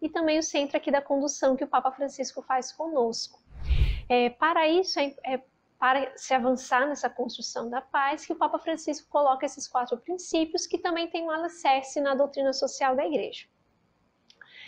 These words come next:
Então, eu gostaria de caminhar nesses quatro princípios, sempre também com uma passagem bíblica, certo? A gente vai trabalhar o princípio, a passagem bíblica que fundamenta, da onde a gente pode,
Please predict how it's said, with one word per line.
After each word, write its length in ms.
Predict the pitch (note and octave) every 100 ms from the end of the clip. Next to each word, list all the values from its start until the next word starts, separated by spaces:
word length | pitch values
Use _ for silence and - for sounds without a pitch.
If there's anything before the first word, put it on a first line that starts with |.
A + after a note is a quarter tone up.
| - -
Então, 180 | D#4
eu 60 | D#4+
gostaria 340 | D4 D4 C#4+ A#3
de 80 |
caminhar 320 | - C4 B3+ A3
nesses 320 | B3 B3+ -
quatro 300 | B3 B3+ B3
princípios, 500 | - B3+ F4 E4+ D#4+
sempre 240 | F4+ E4+
também 240 | - E4 D#4+
com 80 |
uma 180 | E4 E4
passagem 560 | E4 E4+ E4+ D#4 E4 F4
bíblica, 440 | D4+ B3+ B3 A3
certo? 280 | - B3+ C4
A 20 |
gente 180 | C4 B3
vai 160 | B3+ B3
trabalhar 480 | - A#3+ A#3+ B3 B3+
o 40 |
princípio, 460 | E4+ E4+ - E4+ E4
a 40 |
passagem 500 | E4 E4 D#4 D#4+ D#4+
bíblica 320 | D4 C#4 D4
que 140 | C#4+ C#4+
fundamenta, 880 | D4+ D4 D#4+ D4 A#3+ C4+ G4 F4
da 100 | B3+
onde 140 | B3+ B3
a 20 |
gente 220 | C4+ B3+
pode, 360 | C4 B3+ B3